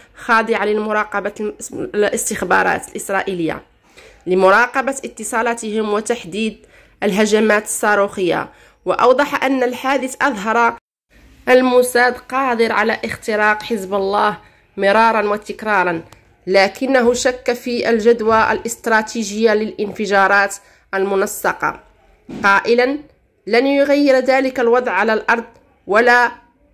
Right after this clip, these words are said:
أرى أي تقدم فيه". وقال موقع إكسيوس الأمريكي إن مساعدا لرئيس الوزراء الإسرائيلي بنيامين نتنياهو نشر تغريدة على إكس تويتر سابقا تم حذفها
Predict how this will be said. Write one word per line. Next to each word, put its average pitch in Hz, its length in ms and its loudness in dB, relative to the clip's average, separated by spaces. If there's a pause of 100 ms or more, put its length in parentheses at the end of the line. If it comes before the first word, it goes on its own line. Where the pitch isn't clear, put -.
(460)
أرى 240 360 2
أي 240 260 -2
تقدم 214 540 -10
فيه". 175 340 -8 (440)
وقال 311 640 4
موقع 339 380 2 (160)
إكسيوس 262 520 -4
الأمريكي 247 760 0 (100)
إن 339 280 6
مساعدا 233 640 2
لرئيس 226 600 -2
الوزراء 233 460 2
الإسرائيلي 226 800 -2 (340)
بنيامين 233 480 4
نتنياهو 214 800 0
نشر 233 420 0
تغريدة 226 520 -2
على 208 280 2 (120)
إكس - 260 -8
تويتر 233 420 0 (280)
سابقا 226 580 0
تم 220 400 0
حذفها 190 720 -2